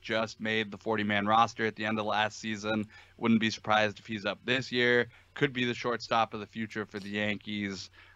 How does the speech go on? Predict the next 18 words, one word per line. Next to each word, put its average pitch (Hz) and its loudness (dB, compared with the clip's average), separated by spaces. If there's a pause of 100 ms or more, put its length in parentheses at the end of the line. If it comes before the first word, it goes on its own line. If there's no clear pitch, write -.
(100)
Um, 98 4
you 110 6
mentioned 101 2
Volpe. 117 2 (380)
Um, 98 0
there's 117 0
a 113 -12
couple 156 2
other 120 2
dudes, 117 -4 (380)
uh, 98 0
a - -14
little 131 2
farther 117 4
down 104 0
their 101 -6
prospect 107 -2
list, 104 -6